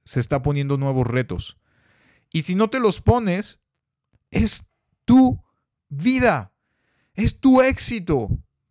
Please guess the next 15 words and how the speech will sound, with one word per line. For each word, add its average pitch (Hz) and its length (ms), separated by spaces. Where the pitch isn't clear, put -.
Disfrútalo, 190 1000
eso 202 240
es 208 60
lo 202 80
más 190 240
importante. 139 540
Y - 20
ya 180 140
llegará 226 260
el 226 60
momento 214 360
en 208 80
que 190 100
digas, 185 360
"Ok, 196 180